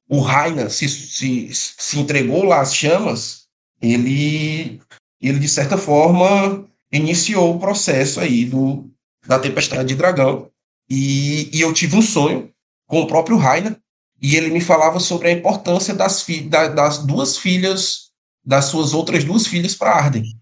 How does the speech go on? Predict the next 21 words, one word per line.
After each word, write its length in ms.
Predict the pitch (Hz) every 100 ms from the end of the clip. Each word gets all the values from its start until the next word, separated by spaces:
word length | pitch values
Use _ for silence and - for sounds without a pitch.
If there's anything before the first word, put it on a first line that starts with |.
| _ _ _ -
E 140 | 135
isso 160 | 143 156
é 40 |
uma 160 | 156 156
coisa 240 | 151 165
que 80 | 170
eu 60 | 165
acredito 440 | 160 160 147 143
que, 500 | - 165 165 170 170 _ _ _ - - _ _ _ _ -
que 80 |
a 120 | 135 135
gente 640 | 135 143 143 165 165 - _ -
precise 540 | 165 156 - 160 175
também 260 | 180 156 143
prestar 380 | 156 147 135
muita 280 | 131 143 -
atenção 680 | - 180 175 147 143 - - _ _ _ -
pra 160 | 139
que 100 | 139
elas 180 | 151 147
não, 280 | 151 170